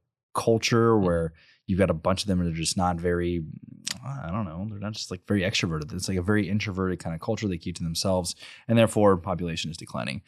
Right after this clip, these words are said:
Speaker 1: In the United States, why would that be the case?
Speaker 2: Yeah, I think, I think that's a really complicated question that a lot of people are asking, and I think the answers are really diverse. Um, I think if you, if you talk to some people,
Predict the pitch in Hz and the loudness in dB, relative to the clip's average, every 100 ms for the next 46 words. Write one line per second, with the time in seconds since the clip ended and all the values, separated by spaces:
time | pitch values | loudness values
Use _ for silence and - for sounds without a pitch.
0 | _ _ _ _ - 143 139 131 127 104 | _ _ _ _ 2 6 8 8 6 4
1 | 156 98 - 95 110 101 90 87 85 - | 4 2 4 4 6 4 0 -2 -6 -10
2 | - - - _ _ _ _ - 160 165 | -8 -10 -10 _ _ _ _ 0 4 4
3 | 165 175 165 - 135 165 147 135 117 117 | 2 0 -2 -2 -2 0 0 -2 -2 -2
4 | 113 101 113 104 101 104 95 90 104 98 | -2 -2 -2 -2 -2 -4 -4 -2 -2 -2
5 | - 87 85 87 85 - 95 90 82 82 | -4 -8 -4 -2 -4 -4 -8 -8 -8 -8
6 | - 92 95 - - - _ 92 87 85 | -8 -10 -8 -10 -12 -20 _ -10 -8 -6
7 | 85 82 _ _ _ _ _ _ - 90 | -8 -12 _ _ _ _ _ _ -6 -2
8 | 107 - - - 107 107 - 92 85 87 | -2 -2 -6 -6 -2 -2 -2 -4 -4 -8
9 | 82 101 95 87 - _ _ 104 85 107 | -6 -4 -4 -6 -12 _ _ -4 -2 0
10 | 123 - - - - - 95 92 87 85 | 0 0 -2 -2 -2 -6 -4 -2 -2 -4
11 | 85 - _ _ _ - 117 151 123 - | -8 -12 _ _ _ -2 2 2 2 -2
12 | 120 113 107 131 117 104 107 90 - 165 | -2 -2 -6 -4 -4 -2 -2 -2 -2 -2
13 | 185 - 95 - - - | -2 -2 -10 -10 -16 -16